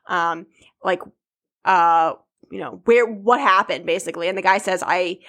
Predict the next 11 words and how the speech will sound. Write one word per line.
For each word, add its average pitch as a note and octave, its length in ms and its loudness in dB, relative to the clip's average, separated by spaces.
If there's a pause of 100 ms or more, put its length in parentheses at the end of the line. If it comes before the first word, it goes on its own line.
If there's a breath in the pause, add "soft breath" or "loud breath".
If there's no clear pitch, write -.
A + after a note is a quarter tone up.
(260 loud breath)
I'm F#3 120 -10
from F#3 200 -4
upstate B3+ 320 0
New D4 100 0
York, F#3+ 440 0 (1000)
and F#3+ 540 -2 (100)
I F3+ 680 4 (220 soft breath)
w-, - 160 -18 (140)
w-, G#3+ 140 -12 (720)
was G#3 200 0
drunk, C4 600 0